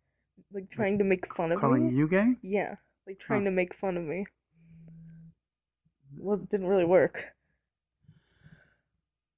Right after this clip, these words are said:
Speaker 1: Well, the fact that you're not offended doesn't mean that it, that they didn't do what they set out to do.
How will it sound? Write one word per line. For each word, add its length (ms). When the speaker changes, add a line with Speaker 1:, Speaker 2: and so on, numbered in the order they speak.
Speaker 1:
Well, 220
the 160
fact 300
that 100
you're 120
not 180
offended 440
doesn't 280
mean 380
that 100
it, 140
that 180
they 60
didn't 320
do 180
what 120
they 80
set 120
out 180
to 60
do. 60